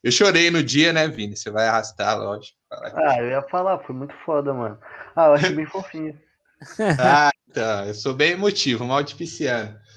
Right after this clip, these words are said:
Speaker 1: Só que nesse dia aí, tipo, eu pedi pra Deus, tipo, eu falei, "Mano, me dá uma oportunidade aí, eu quero um ano novo, uma vida nova." E aí, mano, no dia dois, primeiro dia de trabalho, cara, eu não consegui pisar dentro do trabalho, velho.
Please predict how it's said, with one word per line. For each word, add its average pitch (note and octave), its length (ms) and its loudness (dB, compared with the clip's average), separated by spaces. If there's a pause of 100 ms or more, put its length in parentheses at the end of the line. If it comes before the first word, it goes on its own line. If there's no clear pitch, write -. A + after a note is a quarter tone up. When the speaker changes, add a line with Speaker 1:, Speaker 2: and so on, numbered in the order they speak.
Speaker 1:
Só D#3+ 160 2
que G#3 120 -4
nesse G#3 280 0
dia G3+ 300 2
aí, F#3+ 180 0
tipo, - 200 -6
eu G3+ 120 -2
pedi G3+ 200 -10
pra A3+ 220 -2
Deus, G#3 380 2
tipo, C3+ 460 -8
eu A2 40 -10
falei, D3+ 320 -8
"Mano, A2+ 400 -4 (100)
me G#2+ 100 -10
dá A2+ 180 4
uma C#3+ 120 -2
oportunidade D3 800 0
aí, C3 280 0
eu D3+ 100 -4
quero B2+ 240 0
um B2+ 100 -2
ano B2+ 200 0
novo, B2 540 4
uma A#2 180 2
vida A#2 240 2
nova." A#2 760 2 (840)
E E3 100 4
aí, G#3 380 6
mano, B3+ 320 4
no G3+ 140 2
dia F#3+ 260 4
dois, G3 340 2
primeiro F#3 380 -2
dia G3+ 180 2
de G3 160 -4
trabalho, F#3+ 640 2
cara, E3 200 0
eu D3 80 0
não C#3+ 80 -4
consegui E3 420 -4
pisar E3+ 440 -2
dentro E3 340 -2
do G#3 120 -4
trabalho, F3 540 0
velho. F#2+ 240 -10